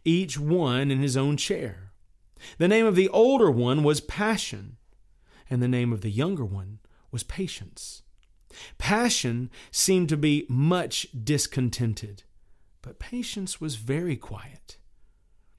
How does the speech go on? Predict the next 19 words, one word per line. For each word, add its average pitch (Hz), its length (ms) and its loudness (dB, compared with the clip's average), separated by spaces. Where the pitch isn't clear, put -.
Then 180 180 0
Christian 127 480 -2
asked, 120 520 -6
"What 196 140 -10
is 180 140 -4
the 151 100 -4
reason 151 380 0
for 135 140 -2
Passion's 151 580 -2
discontent?" 143 880 -2
The 151 120 4
interpreter 151 440 2
answered, 135 540 -4
"The 123 100 2
guardian 180 680 6
would 147 180 6
have 143 320 2
them 151 240 4
wait 156 460 2